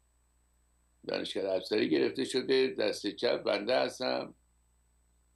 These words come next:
علی قهرمانی نفر دود، ایشون از بس سیگار می‌کشید،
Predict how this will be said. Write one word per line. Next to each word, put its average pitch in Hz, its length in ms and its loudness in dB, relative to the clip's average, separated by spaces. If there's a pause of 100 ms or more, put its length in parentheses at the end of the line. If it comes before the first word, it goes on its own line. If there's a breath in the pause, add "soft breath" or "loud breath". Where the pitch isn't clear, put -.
(560)
علی 113 380 2
قهرمانی 120 880 0
نفر 123 480 -2
دود، 143 440 -6 (1400)
ایشون 117 260 -10
از 104 280 -6
بس 131 320 2
سیگار 107 360 -2
می‌کشید، 104 760 -8